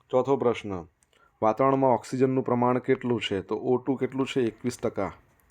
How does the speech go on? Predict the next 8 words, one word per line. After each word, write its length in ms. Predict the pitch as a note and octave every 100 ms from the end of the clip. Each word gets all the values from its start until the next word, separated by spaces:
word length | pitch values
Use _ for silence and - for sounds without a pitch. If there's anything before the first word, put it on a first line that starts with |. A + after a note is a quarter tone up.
| _ _ _ _ _ _ _ _ -
પાંચમું, 540 | A#2 A2+ A#2+ G2+ F2 _ _ _ _ _ _ _ _ - - _ - - - - - - -
ચોવીસ 340 | B2+ C3 D3
મેજર 260 | C3 C3 C3
ટાઇટલ 360 | A#2 A#2+ B2 A#2
જીતનાર 300 | A#2+ B2 A#2+
પ્રથમ 340 | A#2 - B2
પુરુષ 300 | A2+ A#2 A2
ખેલાડી 420 | A#2 A2 G#2+ F#2